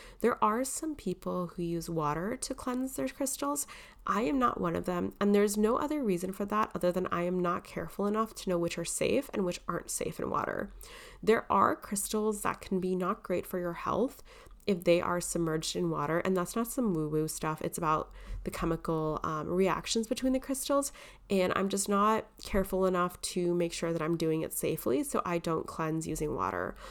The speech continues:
although there are some people who do. Um, one exception to the rule is selenite. Selenite does not need to be cleansed. Selenite is actually a cleanser, so people will buy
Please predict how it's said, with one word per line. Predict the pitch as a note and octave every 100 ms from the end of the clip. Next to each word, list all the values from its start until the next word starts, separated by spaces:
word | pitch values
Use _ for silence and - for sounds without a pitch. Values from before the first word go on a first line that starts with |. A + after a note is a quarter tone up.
| - -
although | F#3+ F#3+
there | F#3+ F#3
are | F3 E3+
some | - E3
people | - - D#3+
who | D#3 -
do. | - C2+ G3+ - - - - - - -
Um, | G#3 G3+ G3
one | G#3+
exception | F4+ - F#3+ - G3
to | G3+
the | F#3+
rule | E3+ F3
is | - F#3
selenite. | - D#3 D#3 E3 -
Selenite | - F#3+ F3+ F3+ -
does | F#3+ F3
not | D#3+ -
need | E3+ D#3+
to | -
be | F3+ G3
cleansed. | - A3+ B3 C#4 - - - -
Selenite | - G3+ A3+ C4 D4+
is | G3+ -
actually | F#3 F3+ - G3 F#3 F#3
a | F3 E3+
cleanser, | - D#3+ D#3 D#3 E2+ D#3+
so | - F3
people | E3 F#3 G#3+ A3
will | G3
buy | F3 D#3+ D#3+